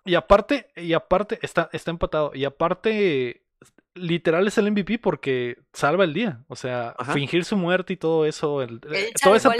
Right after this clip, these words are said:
Speaker 1: parte del
Speaker 3: bebé.
Speaker 1: plan,
Speaker 2: Ujú.
Speaker 1: él lo hace el M V P, salva al bebé, exactamente. Es el que
Speaker 2: Ujú.
Speaker 1: estuvo más cerca de matar a Cypher, etcétera.
Speaker 2: Sí,
Speaker 1: Eh, nuestros M V Ps al momento, en la uno fue Brian, en la dos fue Roman, en la tres fue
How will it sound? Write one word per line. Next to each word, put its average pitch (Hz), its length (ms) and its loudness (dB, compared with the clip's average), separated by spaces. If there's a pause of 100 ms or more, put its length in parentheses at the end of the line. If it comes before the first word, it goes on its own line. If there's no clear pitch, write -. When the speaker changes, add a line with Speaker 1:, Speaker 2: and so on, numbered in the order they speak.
Speaker 1:
parte 226 120 2
del 208 120 8
Speaker 3:
bebé. 202 100 -2
Speaker 1:
plan, 180 320 0 (800)
Speaker 2:
Ujú. 131 260 -12 (360)
Speaker 1:
él 156 200 0
lo 147 160 4
hace 147 200 0
el 151 60 -6
M 135 100 -10
V - 60 -18
P, 156 100 -10
salva 131 340 -6
al 127 60 -8
bebé, 117 200 -6
exactamente. 123 680 -16
Es - 100 -6
el 160 60 -4
que 127 80 -6
Speaker 2:
Ujú. - 20 -6
Speaker 1:
estuvo 156 220 2
más 151 180 0
cerca 156 300 -2
de 147 80 -4
matar 127 220 -8
a - 20 -10
Cypher, 127 360 -8
etcétera. 127 360 -14
Speaker 2:
Sí, - 540 -18
Speaker 1:
Eh, 165 800 -2 (120)
nuestros 180 480 0
M 214 160 0
V 202 60 -4
Ps 190 140 -2
al 190 80 2
momento, 170 280 0
en 165 80 0
la 143 300 2
uno 214 340 4
fue 165 160 2
Brian, 143 520 0
en 127 140 -8
la 120 80 -2
dos 117 160 -4
fue 120 120 -4
Roman, 139 400 -4
en 143 100 -8
la 131 80 -2
tres 139 240 -2
fue 151 160 2